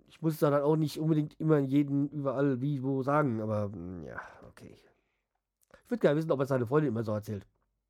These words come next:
Ja. Äh, anderes Thema. Wie gesagt, also,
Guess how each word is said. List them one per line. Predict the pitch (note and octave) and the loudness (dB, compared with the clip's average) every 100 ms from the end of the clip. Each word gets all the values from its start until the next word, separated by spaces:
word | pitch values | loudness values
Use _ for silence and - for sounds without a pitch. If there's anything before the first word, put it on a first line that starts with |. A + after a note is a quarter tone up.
| _ _ _ _ _ _ _ _ _ _ _ _ _ _ _ _ - | _ _ _ _ _ _ _ _ _ _ _ _ _ _ _ _ -10
Ja. | B2+ - _ - - - - - - - - _ - | -10 -10 _ -20 -20 -20 -20 -20 -20 -20 -20 _ 2
Äh, | G3 G3+ F3+ E3+ | 4 4 2 0
anderes | - D3 C3 A#2+ | 2 2 2 2
Thema. | A#2 F2+ F2 - - - - - - | -2 -2 -6 -12 -16 -18 -20 -20 -6
Wie | E3 | -2
gesagt, | D#3 B2 - | -2 -4 -6
also, | A#2+ A2+ G#2+ | -10 -6 -6